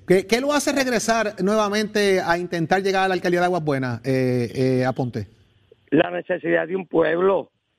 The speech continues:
Speaker 2: la necesidad de un pueblo. Han pasado unos acontecimientos muy dolorosos para nuestro pueblo y yo tenía que decir presente. ¿Para qué? Para revivir otra vez el, el buen nombre de Aguas Buenas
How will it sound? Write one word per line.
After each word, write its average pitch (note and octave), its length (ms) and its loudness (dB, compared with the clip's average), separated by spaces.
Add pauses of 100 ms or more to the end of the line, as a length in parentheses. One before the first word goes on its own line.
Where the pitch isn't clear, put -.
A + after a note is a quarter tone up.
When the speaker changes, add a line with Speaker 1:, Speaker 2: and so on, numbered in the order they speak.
(140)
Speaker 2:
la D3+ 120 0
necesidad E3 540 0
de G#3+ 60 0
un G3+ 100 -6
pueblo. F#3+ 380 0 (200)
Han - 220 -2
pasado G#2 560 -2
unos G2+ 260 2
acontecimientos F3 1160 0 (260)
muy G#3+ 220 2
dolorosos G3+ 640 0
para F3 240 -2
nuestro E3+ 400 -2
pueblo G#3+ 480 0 (400)
y F3+ 160 0
yo G#3+ 200 2
tenía G3+ 360 0
que G3+ 120 -4
decir F#3 380 -2
presente. G3+ 760 -2 (480)
¿Para E3 240 -2
qué? A3 340 -4 (440)
Para E3+ 240 -2
revivir F3 500 0
otra G#3+ 300 -2
vez G3 260 -2 (420)
el, D#3+ 220 0
el E3 200 0
buen G3+ 280 0
nombre G3+ 560 0
de F3 180 4
Aguas F3 220 0
Buenas F3+ 420 0